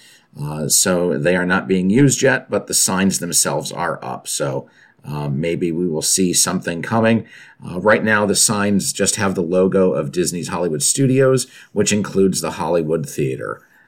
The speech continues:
uh, as well as the, the rocks from Batuu and a flying Buzz Lightyear. So, um,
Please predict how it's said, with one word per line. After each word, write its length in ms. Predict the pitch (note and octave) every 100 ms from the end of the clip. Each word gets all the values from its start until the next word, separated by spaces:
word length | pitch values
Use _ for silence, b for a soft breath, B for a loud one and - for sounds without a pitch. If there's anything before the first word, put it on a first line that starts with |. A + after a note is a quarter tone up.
| b
uh, 180 | B1+ C2+
as 180 | D2 D2
well 220 | E2 D2
as 160 | C#2 -
the, 420 | C#2+ D2 C2+ - -
the 120 | D2+
rocks 300 | E2+ D#2+ -
from 240 | D2+ D2
Batuu 640 | C#2+ C#2 - A2 A2 G#2 -
and 80 |
a 60 | D#2
flying 460 | - F2 D#2+ D#2+ D2+
Buzz 320 | D2 D2 -
Lightyear. 560 | C2+ C2 G1+ B1 A1 - _ _ _ -
So, 560 | - D#2 C#2+ C#2+ C#2+
um, 380 | C2+ C#2+ D2